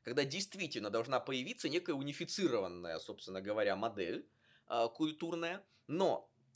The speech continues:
он говорит, да, действительно, разнообразие будет утрачено, это правда.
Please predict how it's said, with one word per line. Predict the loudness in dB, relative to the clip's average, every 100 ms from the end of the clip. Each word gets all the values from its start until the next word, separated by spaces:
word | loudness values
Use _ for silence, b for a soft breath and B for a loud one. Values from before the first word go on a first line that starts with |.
| -6
он | -2
говорит, | 0 0 2
да, | 2
действительно, | 2 -6 -6 -8 -6 -6 0
разнообразие | 2 4 4 6 6 4 2 0
будет | 0 -2
утрачено, | 2 2 0 -10 -20 -4
это | -4 0
правда. | 2 2 -2